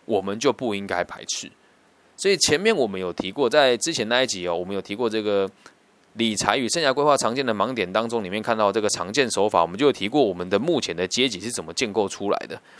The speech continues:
它之所以还存在，就是因为某种程度上，它也带领的全人类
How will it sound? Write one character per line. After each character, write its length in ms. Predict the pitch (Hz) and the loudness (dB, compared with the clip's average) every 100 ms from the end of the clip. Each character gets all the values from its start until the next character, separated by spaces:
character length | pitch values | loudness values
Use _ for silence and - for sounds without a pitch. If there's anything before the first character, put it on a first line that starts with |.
| - | -12
它 180 | - 190 | 0 0
之 180 | 196 208 | 2 -2
所 180 | 196 139 | 0 0
以 20 | |
还 180 | 104 101 | 2 0
存 240 | 117 92 | 0 0
在， 220 | 107 101 - | 2 2 2
就 140 | 147 | -2
是 120 | 135 | 0
因 60 | 147 | 2
为 80 | 143 | 0
某 240 | 107 131 | 2 2
种 160 | 143 95 | 2 -2
程 200 | - 98 | -4 -4
度 120 | 120 | -4
上， 180 | 104 107 - - - | -4 -6 -10 -20 -4
它 160 | 170 | 0
也 100 | 143 95 - | 0 0 0
带 220 | 147 101 | 2 0
领 260 | 90 78 | -2 -12
的 100 | 80 82 | -12 -8
全 280 | - - 104 | -6 -4 -4
人 220 | 90 101 | -4 0
类 160 | 110 | 0